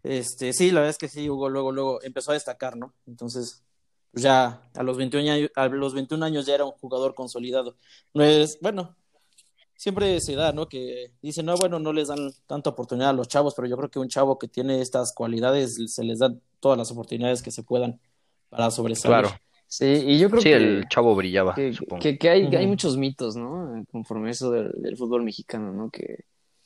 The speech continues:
Speaker 3: que muchas veces, ¿no? A mí me decían que, ya sabes, ¿no? Los, los tíos, ¿no?
Speaker 1: Ujú.
Speaker 3: Que, "No, yo
Speaker 1: Ujú.
Speaker 3: conocí a uno que jugaba mucho mejor que
Speaker 1: <laughs>
Speaker 3: bla, bla, bla", ¿no? Hugo Sánchez, eh, Chicharito, cualquiera, ¿no?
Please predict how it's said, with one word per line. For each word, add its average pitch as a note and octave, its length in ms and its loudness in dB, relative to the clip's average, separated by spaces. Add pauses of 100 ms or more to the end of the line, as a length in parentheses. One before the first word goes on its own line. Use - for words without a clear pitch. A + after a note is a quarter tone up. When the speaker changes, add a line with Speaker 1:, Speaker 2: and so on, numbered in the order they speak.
(480)
Speaker 3:
que B2 680 4
muchas C#3 360 4
veces, A#2+ 320 -2
¿no? B2 140 -8
A C3 60 -6
mí B2 200 -8
me A#2 100 -8
decían G#2 440 -6
que, F2 340 -10 (200)
ya A#2+ 160 2
sabes, F#2 360 0
¿no? C3+ 260 -8
Los, - 240 -10
los - 180 -4
tíos, - 520 -2
¿no? D#3 140 6 (160)
Speaker 1:
Ujú. C#3 60 -2
Speaker 3:
Que, - 120 -16 (600)
"No, C#3+ 460 6
yo C#3+ 120 6
Speaker 1:
Ujú. D3+ 100 8
Speaker 3:
conocí B2+ 400 2
a A#2+ 100 0
uno A#2 220 -6
que - 120 -20
jugaba A2 300 -4
mucho G#2 300 -10
mejor F#2 420 -6
que F2+ 460 -4
Speaker 1:
<laughs> G3 580 6
Speaker 3:
bla, A#2 160 6
bla, A2+ 180 4
bla", F#2+ 240 0
¿no? - 220 -16
Hugo G#2+ 180 -2
Sánchez, F#2+ 720 2
eh, - 220 -8
Chicharito, - 600 -6
cualquiera, B2 420 0
¿no? A#2+ 220 -8